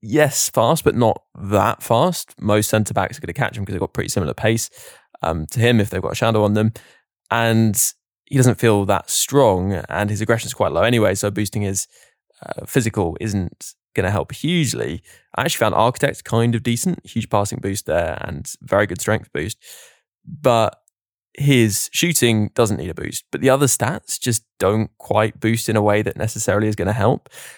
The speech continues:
And I was feeling this before getting Cruyff. This isn't just, "Oh, Cruyff's amazing," 'cause he is phenomenal, actually. Cruyff is,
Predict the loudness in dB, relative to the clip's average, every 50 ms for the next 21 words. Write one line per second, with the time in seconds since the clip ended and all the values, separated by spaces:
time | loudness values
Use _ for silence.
0 | _ _ _ _ _ _ -2 0 0 2 4 4 4 4 4 2 2 -2 -4 _
1 | _ _ _ _ _ _ _ -2 2 4 4 4 4 6 4 4 6 4 2 2
2 | 0 -4 -4 2 4 4 4 4 2 0 0 0 2 2 2 2 -2 -4 -2 -2
3 | -2 -2 -2 -4 -2 -2 -4 -2 -4 -6 -6 -2 0 0 0 0 0 0 0 0
4 | 0 -2 -2 0 0 0 0 -4 -6 -4 0 2 2 2 0 -2 -4 0 2 2
5 | 2 2 0 -2 -6 -8 -8 -10 -14 -12 -6 -2 0 0 0 -2 -4 -6 -6 -8